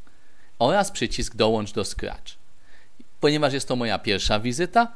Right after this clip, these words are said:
w związku z tym naciskam Dołącz do Scratch.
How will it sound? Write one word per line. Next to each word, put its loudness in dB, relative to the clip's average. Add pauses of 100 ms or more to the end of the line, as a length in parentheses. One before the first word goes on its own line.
(260)
w -8
związku -2
z -6
tym 2
naciskam 0 (160)
Dołącz 0
do -6
Scratch. -10